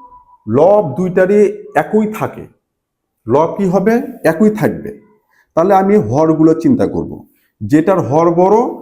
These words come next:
সেই ভগ্নাংশটা ছোট হবে। তাহলে আমার এখানে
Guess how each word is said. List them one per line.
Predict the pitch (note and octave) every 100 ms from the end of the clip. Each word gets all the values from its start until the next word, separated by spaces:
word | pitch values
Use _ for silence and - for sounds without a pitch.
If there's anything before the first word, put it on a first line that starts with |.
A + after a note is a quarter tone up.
| - -
সেই | - E3 E3
ভগ্নাংশটা | A#2+ C#3+ D#3 D#3+ D#3 C#3+ G#3
ছোট | - - F#2+
হবে। | D#2+ D2 _ _ _ _ _ _ _ _ _ _ _ _ _ _
তাহলে | C#3+ D#3 G3
আমার | E3+ D3+ C#3+ - - -
এখানে | - C#3+ F#3 G3+